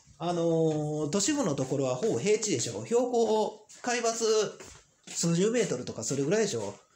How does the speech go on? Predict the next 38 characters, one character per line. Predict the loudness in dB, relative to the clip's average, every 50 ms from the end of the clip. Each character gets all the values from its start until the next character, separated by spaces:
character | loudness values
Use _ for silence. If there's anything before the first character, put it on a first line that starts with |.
| _ _ -2
じ | -2
ゃ | -2
あ |
絶 | 0 0
対 | 0 0
雪 | 0 0 2 0
降 | 0 2
ら | 2 0
な | 0 -2
い。 | -4 -8 -12 -18 _ _ _ -20 -20 -20 -20 _ _ -14 -12 -12 -10 -8 -6 -4 -4 -4 -4 -6 -10 -8 -8 -8 -8 -8 -10 -12 -12 -12 -14 -16 -16 -12 _
こ | -2 0
れ | 0
が | 2 2
本 | 2 0 0
当 | 0 0 0
の | 0
話。 | 0 -2 -4 -6 -10 -12 -16 -20 -20 -20 -20 -20 -20 -20 -20 -20 -20 -20 -18 -18 -14 -8 -4
で、 | 0 2 2 2 2 2 2 2
そ | 0 0
の | 0 2 2 2
人 | 2 0 0 0
明 | 0 -2 0
会 | 2 2 2 2 2
病 | 0 0 0 0
院 | -2
に | -4
入 | -2 0 2
れ | 2
ら | 4
れ | 2 2
て | 0 -2
た | -2 -2 -2
時 | -2 -4 -6 -4 -2 0
が、 | 0 2 2 0 -2 -4 -8 -16 -20 -20 -20 -20 -20 -20 -20 -18 -14 -10 -8
え | -4 -2 0 0 0 0 -2
ー、 | -2 -4
二 | -2
千 | -2 0 0 0